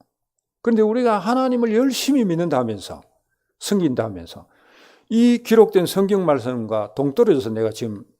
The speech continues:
하나님 믿는다 하면은 우리 믿음이 뭔가 이게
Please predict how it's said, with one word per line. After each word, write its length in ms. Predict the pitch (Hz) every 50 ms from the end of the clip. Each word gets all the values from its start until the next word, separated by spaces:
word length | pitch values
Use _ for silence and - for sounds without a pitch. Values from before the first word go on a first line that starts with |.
| _
하나님 340 | _ - 156 156 147 131 120
믿는다 300 | 110 113 120 135 123 113
하면은 280 | 104 92 90 85 80 80 _ _ _ _ _ _
우리 180 | 135 135 147
믿음이 380 | 151 160 180 190 165 127 110 104
뭔가 460 | 98 107 120 151 156 131 117 107 95 - _ _ _ _ _ _ _ _ _ _ _ _ _ _
이게 400 | - 214 156 131 131 123 110 98